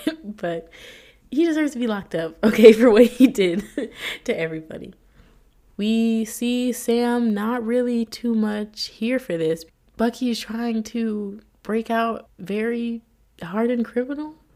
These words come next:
from jail, which essentially he's doing to help the greater good, which is kind of debatable because really this mission to take the shield back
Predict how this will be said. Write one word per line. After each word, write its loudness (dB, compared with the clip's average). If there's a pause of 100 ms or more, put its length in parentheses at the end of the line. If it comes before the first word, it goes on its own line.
from -2
jail, 0 (640)
which -2
essentially -4
he's 0
doing -2
to -10
help -6
the -8
greater -4
good, -4 (1160)
which -4 (400)
is 0
kind -2
of 0
debatable 0
because -2
really 0
this 0
mission -2
to -2
take -8
the -8
shield -6
back -4